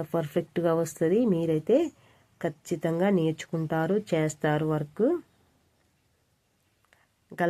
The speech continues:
లైక్ చేయడం మర్చిపోకండి. చూడండి, హ్యాండ్స్ అయితే రౌండ్ షేప్ తీసేస్తున్నాను ఇలాగా. ఇక్కడ ఒక కార్డ్ ఇచ్చాను, ఎందుకంటే మనం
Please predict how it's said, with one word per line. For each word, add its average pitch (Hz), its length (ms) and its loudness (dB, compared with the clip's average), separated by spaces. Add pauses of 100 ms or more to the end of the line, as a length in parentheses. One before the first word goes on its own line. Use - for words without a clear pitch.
లైక్ 160 220 0
చేయడం 180 280 6
మర్చిపోకండి. 165 600 0 (220)
చూడండి, 185 380 2
హ్యాండ్స్ 180 380 2
అయితే 208 160 2 (140)
రౌండ్ 170 360 4 (100)
షేప్ 180 260 2
తీసేస్తున్నాను 165 640 0
ఇలాగా. 151 280 0 (1120)
ఇక్కడ 185 200 -2
ఒక 185 100 -2 (100)
కార్డ్ 170 280 6
ఇచ్చాను, 170 360 0 (160)
ఎందుకంటే 180 320 0 (100)
మనం 180 160 4